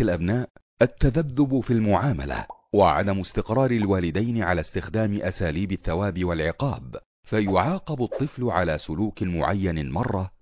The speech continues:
ويثاب على السلوك نفسه مرة أخرى. الحماية الزائدة للطفل، وقيام الوالدين بمسؤولياته التي يفترض أن يقوم هو بها،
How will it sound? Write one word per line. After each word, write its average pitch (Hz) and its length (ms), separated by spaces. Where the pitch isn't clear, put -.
ويثاب 120 680
على 107 220
السلوك 98 560
نفسه 95 760
مرة 76 480
أخرى. 64 540
الحماية 120 640
الزائدة 104 560
للطفل، - 640
وقيام 101 580
الوالدين 90 680
بمسؤولياته 92 1040
التي 92 340
يفترض 110 560
أن 90 220
يقوم 123 400
هو 110 300
بها، 64 440